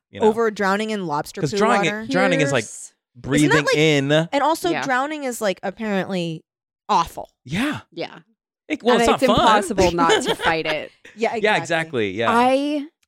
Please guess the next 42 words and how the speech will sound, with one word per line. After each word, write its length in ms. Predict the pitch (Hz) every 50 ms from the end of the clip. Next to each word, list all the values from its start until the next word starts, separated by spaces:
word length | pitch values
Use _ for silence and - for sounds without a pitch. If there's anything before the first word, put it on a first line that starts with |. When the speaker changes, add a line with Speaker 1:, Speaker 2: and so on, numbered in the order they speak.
| _ _ _
Speaker 2:
You 100 | - -
just 180 | - 196 - _
bonk 220 | 120 127 160 180 -
her 20 |
on 60 | 285
Speaker 3:
here's 180 | 285 370 381 -
Speaker 2:
the 60 | 403
Speaker 3:
my 80 | 403 381
Speaker 2:
head 160 | 302 262 -
or 20 | -
Speaker 3:
question 300 | 226 202 190 - - 214
Speaker 2:
something. 20 | 196
Speaker 3:
about 260 | 180 180 170 - _
the 80 | 180
lore, 480 | 175 160 160 156 156 151 151 - 131 147
which 280 | 170 185 185 175 - -
Speaker 2:
Sure. 440 | - - - 170 170 180 147 - - _ - _ _
Speaker 3:
I 120 | 214 226 254
don't 160 | 349 359 339
wanna, 280 | 349 330 285 247 220 - _ _ _ _ _
<clears throat> 60 | 349 381 381 - _ _ 415 403 339 285 247 202 170 165 _ _ _ _ _ _ _ -
I'll 120 | 233 247
have 200 | 269 277 254 226
more 200 | 202 185 180 180
to 80 | 175 175
say 200 | - - 170 170
when 200 | 160 165 160 160
sixteen 440 | - - 165 - - - 156 165 160
sixty-six 680 | - 135 139 - _ 156 156 - - - - - _ -
is 100 | - -
out, 280 | - - - - - - -
Speaker 1:
Mm-hmm. 180 | 123 117 120 185
Speaker 3:
or 160 | 190 170 165
when 160 | 160 165 160
I've 140 | 156 151 160
watched 280 | 139 - - - - -
it 60 | - -
and 120 | - 180 170
we 100 | 165 180
record 320 | 180 170 - - - -
that 120 | - - -
episode. 400 | - - - - - - -